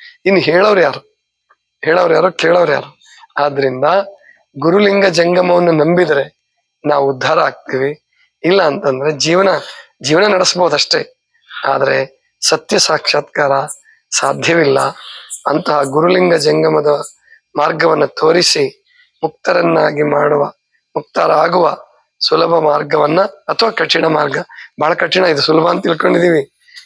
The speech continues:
ಎಲ್ಲವನ್ನೂ ಬಿಡಿಸ್ಕೊಂಡು ಬರೋದಿದೆಯಲ್ಲ, ಅದು ಸುಮ್-, ತುಂಬಾ ಕಠಿಣ. ಅದಕ್ಕೆ ಅವತ್ತೇ ಹೇಳಿದ್ದಾರೆ, "ಸಾವಿರಕ್ಕೊಬ್ಬ ಸತ್ಯ, ಲಕ್ಷಕ್ಕೊಬ್ಬ ಭಕ್ತ, ಕೋಟಿಗೊಬ್ಬ ಶರಣ."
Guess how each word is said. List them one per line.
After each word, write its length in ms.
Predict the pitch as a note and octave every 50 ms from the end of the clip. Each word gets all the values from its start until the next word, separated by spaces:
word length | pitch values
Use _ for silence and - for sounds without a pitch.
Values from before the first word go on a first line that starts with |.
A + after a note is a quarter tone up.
| _ _ -
ಎಲ್ಲವನ್ನೂ 380 | C#3 C#3+ D3 E3 F3+ F#3+ F#3+
ಬಿಡಿಸ್ಕೊಂಡು 800 | F3 E3 E3 F3 - - - G3 G3+ F#3+ F3 D#3 D#3 E3 G#3 - _ _ _ _ _ _ _ _ _ _ _ -
ಬರೋದಿದೆಯಲ್ಲ, 600 | C#3 D#3 F3+ F#3+ F3 F3+ E3 F3 E3 C#3+ B2 A#2+ A#2 - - _ _ _ _ _ -
ಅದು 220 | - F3+ F3+ - -
ಸುಮ್-, 240 | - G#3+ A3 A3+ -
ತುಂಬಾ 360 | _ - G3 G3 G3+ G3 F#3+ F3+
ಕಠಿಣ. 360 | - - - - F#3 F3+ F#3+ F#3 - - - - - - - - _ -
ಅದಕ್ಕೆ 240 | D3+ D#3 - -
ಅವತ್ತೇ 320 | F3 D3+ D#3+ E3 - - G#3+
ಹೇಳಿದ್ದಾರೆ, 760 | F3+ F3+ F#3+ F#3+ F#3 F#3 E3 D3+ C3+ C3+ - _ _ _ _ _ _ - -
"ಸಾವಿರಕ್ಕೊಬ್ಬ 720 | - D3 D3+ D#3+ E3+ E3 E3 E3+ - - E3 D3 D3 D#3
ಸತ್ಯ, 520 | D3 - D#3+ D#3 - _ - - F#3 G3 G3+ - _ _ _ _ _ _ _ _ _ _ _ _ -
ಲಕ್ಷಕ್ಕೊಬ್ಬ 680 | D3 D3 - - E3+ D#3+ D3 - - - C#3 C#3+ D#3+ - G3+ F3+ - - _ _ _ _ _ _ _ _ _ _ _ _ -
ಭಕ್ತ, 380 | C#3 C3+ D3 - _ _ - - F3+ G3+ G#3 - - _
ಕೋಟಿಗೊಬ್ಬ 540 | - D#3+ E3+ F3+ E3+ F#3 E3+ F3 E3 D#3+ F#3 G#3 G#3 - - - - - - - _ _ - - - _ _ _
ಶರಣ." 400 | - - - C#3 C3 B2+ B2+ B2